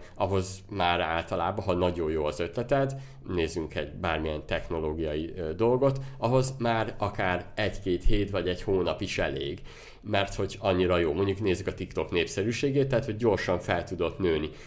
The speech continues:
Neki gyorsabb volt még akár egy, most nem tudom, már egy milliárd felhasználója van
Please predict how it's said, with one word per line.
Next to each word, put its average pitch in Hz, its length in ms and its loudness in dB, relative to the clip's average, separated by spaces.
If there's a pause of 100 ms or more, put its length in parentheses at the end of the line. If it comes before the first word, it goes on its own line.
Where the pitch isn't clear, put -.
(120)
Neki 135 420 4 (440)
gyorsabb 113 500 6
volt 104 220 4
még 98 140 0
akár 95 340 0
egy, 90 300 2 (120)
most 92 240 -8
nem 87 100 -2
tudom, 85 180 -6
már 87 260 0
egy 92 140 2
milliárd 85 340 2
felhasználója 87 720 0
van 107 280 4